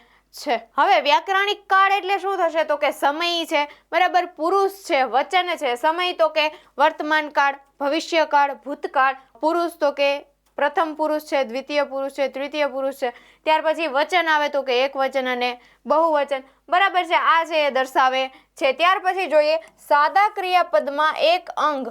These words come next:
અને એક કે તેથી વધુ પ્રત્યયો હોય શકે. કે સાદું ક્રિયાપદ છે એમાં એક અંગ એટલે કે એક ધાતુ અને તેથી વધારે પ્રત્યયો પણ હોઈ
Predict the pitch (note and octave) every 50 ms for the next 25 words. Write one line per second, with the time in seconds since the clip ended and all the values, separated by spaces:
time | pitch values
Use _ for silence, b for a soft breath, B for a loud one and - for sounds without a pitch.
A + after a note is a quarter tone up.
0 | - - - - C4+ D#4 E4+ F#4 F#4+ F4 D#4 D4+ D#4+ D#4+ D#4+ D4+ - - C#4+ C4
1 | C4+ C#4 C#4 C#4+ C#4+ D#4 D4 B3+ A#3 A#3 A#3 G#3+ C4+ C#4 B3+ - B3 B3 A#3+ A#3+
2 | B3+ B3 B3 B3 A#3+ A3+ G#3 G#3 G#3+ A3 A3+ A3+ A#3 A#3 A#3 A#3 b b b b
3 | b - - D4 C#4 C#4 C4+ A#3 A3 A3 G#3+ - C4+ C4 C4+ C4+ D#4 D4+ D#4+ D#4
4 | D#4 D#4 D#4 D4+ D#4 D#4+ D#4 D#4 D#4 - F4+ D#4+ D4+ D4 C#4+ C#4+ C#4 A#3 E3 C4+
5 | D#4 D#4+ - - - D4+ E4+ E4+ D4+ B3+ A#3 G#3+ A3+ A#3 A#3 B3 A#3 B3 C4+ C#4
6 | - D#4 - D4+ D#4 D#4 E4 - G4 E4+ D4+ C#4+ C4+ C4 - A3+ C#4+ D#4 D#4+ F4
7 | E4 C#4 C4+ C#4 E4 D#4 D#4 D#4+ D#4+ D#4 D4 D4 D4 - - D4+ C#4+ C#4+ C#4 C4+
8 | C4 C4 - D4 D4 D4+ D4 C4+ A#3+ A#3+ A#3+ B3 C4